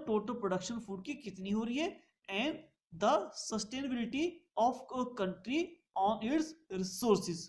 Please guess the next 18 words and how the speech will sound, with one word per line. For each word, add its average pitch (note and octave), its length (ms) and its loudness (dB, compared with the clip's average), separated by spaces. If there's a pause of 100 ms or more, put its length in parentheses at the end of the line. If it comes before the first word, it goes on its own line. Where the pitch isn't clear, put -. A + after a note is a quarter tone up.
(560)
सस्टेनेबिलिटी A3+ 840 -2
कितनी G3+ 260 -4
है A#3+ 160 -2
उस A3+ 220 -10
पर्टिकुलर G3 200 2
कंट्री G3 240 -2
में D4+ 120 0
रिसोर्सेज F3+ 420 0 (100)
की। D#3+ 80 -4 (560)
Sustainability A#3+ 560 -2
means D#4+ 240 4 (320)
the A3+ 60 4 (460)
ability G#3+ 460 4 (420)
to A#3+ 180 4
be A#3 140 4 (120)
maintained G#3+ 560 2 (380)
at F#3+ 360 2
a C#4+ 140 6